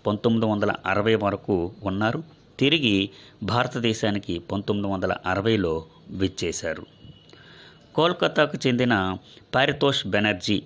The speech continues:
అనే ఐఏఎస్ ఆఫీసర్ను వివాహం చేసుకున్నారు. పంతొమ్మిది,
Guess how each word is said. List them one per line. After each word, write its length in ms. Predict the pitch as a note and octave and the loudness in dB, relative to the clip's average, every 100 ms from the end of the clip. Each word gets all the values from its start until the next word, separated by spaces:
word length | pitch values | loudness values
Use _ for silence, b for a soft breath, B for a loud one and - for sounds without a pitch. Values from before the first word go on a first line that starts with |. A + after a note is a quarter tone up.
| - | -2
అనే 280 | G#2 G2 F2+ - | 0 0 -2 -4
ఐఏఎస్ 500 | F#2 G#2 A#2+ A2 - | -2 2 2 0 -2
ఆఫీసర్ను 760 | F#2 F#2 G2 - F#2+ F#2 E2+ E2+ - _ - | -4 -4 -6 -4 -6 -4 -6 -8 -14 _ -6
వివాహం 480 | F#2 F2+ G2 G#2 F2+ F2 | -2 0 -2 -4 -6 -8
చేసుకున్నారు. 720 | D#2+ - - F2 - - - - - - B _ - | -8 -10 -12 -12 -12 -14 -20 -20 -20 -20 B _ -8
పంతొమ్మిది, 520 | G2+ G2+ A2+ A2 G#2 | -6 0 0 0 -4